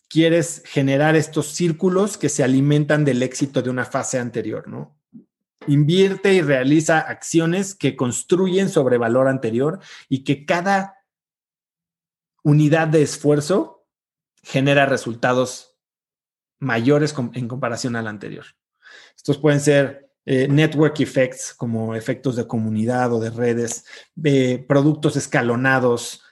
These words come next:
eh, ventas, eh, de, de relacionadas, upsellings, eh, sistemas que dependen uno del otro.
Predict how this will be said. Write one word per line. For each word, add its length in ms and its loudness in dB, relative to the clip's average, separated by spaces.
eh, 580 0
ventas, 720 0
eh, 920 0
de, 160 -10
de 400 -6
relacionadas, 920 0
upsellings, 880 0
eh, 320 0
sistemas 720 0
que 560 0
dependen 500 2
uno 240 2
del 220 2
otro. 580 -2